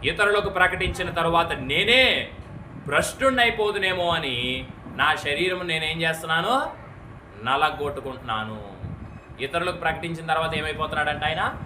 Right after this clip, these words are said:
ఇతరులకు చెప్తున్నాడంట. ఇంట్లో పిల్లలకు చెప్తాం, అందరికీ చెప్తాం. మన శరీరాన్ని కనుక మనం నలగొట్టుకోకపోతే భ్రష్టులమైపోతాం. ఇక్కడున్న మర్మం ఒకటే, దేవుణ్ణి ఆరాధించాలంటే ఈ శరీరం శ్రమ పడాలి.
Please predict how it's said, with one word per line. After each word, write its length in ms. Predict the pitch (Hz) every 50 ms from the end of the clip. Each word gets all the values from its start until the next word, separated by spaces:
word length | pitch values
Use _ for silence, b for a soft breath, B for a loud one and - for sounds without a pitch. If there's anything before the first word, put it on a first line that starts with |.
| - - - - - - - - - - - -
ఇతరులకు 280 | 135 143 - 226 240 254
చెప్తున్నాడంట. 600 | 247 208 196 - - 196 180 160 135 123 120 120
ఇంట్లో 220 | 127 139 - 170
పిల్లలకు 280 | 165 156 151 165 175 175
చెప్తాం, 520 | 170 165 160 - - 156 151 156 156 - - - - - - - - -
అందరికీ 280 | 117 139 165 196 202 196
చెప్తాం. 560 | 180 165 143 - - 135 123 120 117 120 - - - - - - - - - -
మన 160 | 120 131 -
శరీరాన్ని 580 | - - - 123 127 151 190 202 208 202 202 202
కనుక 200 | 190 185 180 170
మనం 280 | 175 175 175 170 165 139
నలగొట్టుకోకపోతే 1300 | - 151 147 156 165 175 165 - 147 160 156 151 131 127 135 135 123 120 113 107 107 110 110 107 - - - - - -
భ్రష్టులమైపోతాం. 760 | 123 143 147 - - 147 131 123 107 101 101 98 95 98 104 123
ఇక్కడున్న 300 | 143 156 160 175 202 196
మర్మం 340 | 190 180 185 190 190 185
ఒకటే, 600 | 170 160 156 135 117 117 120 120 123 127 123 - - - -
దేవుణ్ణి 300 | 147 170 196 196 190 170
ఆరాధించాలంటే 640 | 160 165 170 170 165 170 160 160 151 147 151 151 156
ఈ 60 | 151
శరీరం 380 | - 151 147 156 160 147 147
శ్రమ 180 | 139 - 127 123
పడాలి. 320 | 117 113 107 101 95 87